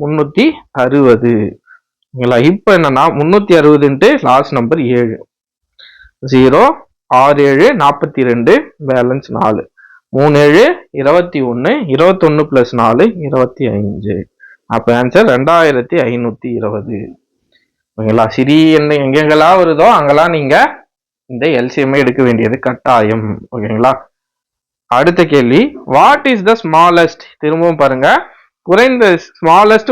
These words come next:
five digit number that is exactly divisible by seventy-two and one not eight. எழுபத்தி ரெண்டு மற்றும் நூத்தி எட்டால் சரியாக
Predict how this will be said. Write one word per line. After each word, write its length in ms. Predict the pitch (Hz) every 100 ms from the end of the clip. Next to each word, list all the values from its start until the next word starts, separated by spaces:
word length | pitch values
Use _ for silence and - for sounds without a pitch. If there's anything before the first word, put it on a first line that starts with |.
| 226
five 180 | 165 190
digit 240 | 185 180 170
number 180 | 143 170 233
that 160 | 156 143 226
is 80 | 202 156
exactly 460 | 165 240 233 220 214
divisible 400 | 185 190 196 175 160
by 60 | 202
seventy-two 380 | 156 165 160 175 165
and 140 | 151 151
one 120 | 131 143
not 240 | 131 - 127
eight. 120 | 117 _ _ _ _ -
எழுபத்தி 400 | 160 233 247 247
ரெண்டு 180 | 208 202 208
மற்றும் 260 | 180 175 170
நூத்தி 200 | 185 185
எட்டால் 300 | 170 165 160 139
சரியாக 360 | 147 170 175